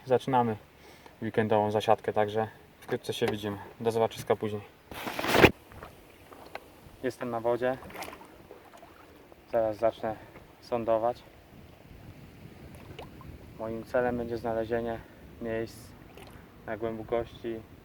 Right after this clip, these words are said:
tak od pięciu do siedmiu metrów. Najlepiej, gdyby tam były jakieś delikatne spady. Ja zaraz za tymi spadami bym kładł zestawy swoje. Wziąłem dwie wędki ze sobą.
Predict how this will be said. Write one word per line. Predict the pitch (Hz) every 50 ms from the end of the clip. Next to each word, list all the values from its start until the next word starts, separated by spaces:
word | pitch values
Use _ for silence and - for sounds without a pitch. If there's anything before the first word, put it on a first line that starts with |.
| - - - - - - - - - - - -
tak | - - -
od | 127 123 -
pięciu | - 123 120 127 127 - - 113
do | 113
siedmiu | 107 - 113 104 104 107
metrów. | 107 107 107 - 113 123 123 - - - - - - - - - - - - - - - - - - - - -
Najlepiej, | 110 110 113 113 117 - - 113
gdyby | 107 113 110 107
tam | - 113 110 110
były | 110 113 113
jakieś | 113 107 - 107 104 - - - - -
delikatne | 113 113 110 110 - - 107 - - 110
spady. | 104 - - 110 104 110 110 117 113 113 - - - - - - - - - - - - - - - - - - - -
Ja | 113 107
zaraz | 107 110 110 107 101
za | 110 104
tymi | - - 110 107 104
spadami | - - 107 104 104 107 107 107 107 104
bym | 101 104 101 104 104 - - - - - - - - - - - -
kładł | - 113 113 110 104 - -
zestawy | 107 101 - - 113 110 104 107
swoje. | 104 - - - 120 123 131 135 - - - - - - - - - - - - - - - - - - - - - - - - - - - -
Wziąłem | 127 143 139 131 127
dwie | 113 117 113
wędki | 113 117 117 117 - - - 120 120 117 - - -
ze | 120 110
sobą. | - - 120 113 117 123 127